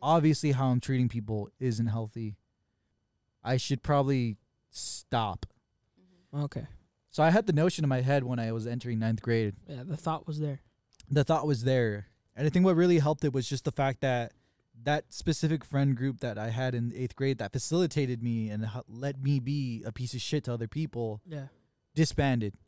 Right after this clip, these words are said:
Speaker 1: You know, they all went to different high schools and shit.
Speaker 3: Except for one.
Speaker 1: The only per-, yeah, I was gonna say that. The
Speaker 3: <laughs>
Speaker 1: only person that stuck around was Nando.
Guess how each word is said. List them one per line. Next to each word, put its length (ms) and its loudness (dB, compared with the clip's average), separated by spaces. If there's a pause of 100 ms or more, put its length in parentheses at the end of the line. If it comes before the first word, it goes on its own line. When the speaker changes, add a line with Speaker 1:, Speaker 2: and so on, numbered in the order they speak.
Speaker 1:
You 60 -10
know, 120 -2
they 120 2
all 200 4
went 160 2
to 80 -2
different 280 -4
high 120 -6
schools 240 -6
and 140 0
shit. 320 -4
Speaker 3:
Except 280 -20
for 120 -20
one. 160 -20 (320)
Speaker 1:
The 100 4
only 200 6
per-, 120 2
yeah, 280 4
I 40 2
was 80 0
gonna 80 2
say 160 0
that. 140 2
The 100 0
Speaker 3:
<laughs> 60 4
Speaker 1:
only 120 6
person 300 2
that 160 2
stuck 240 -4
around 540 0 (120)
was 220 -4
Nando. 300 -2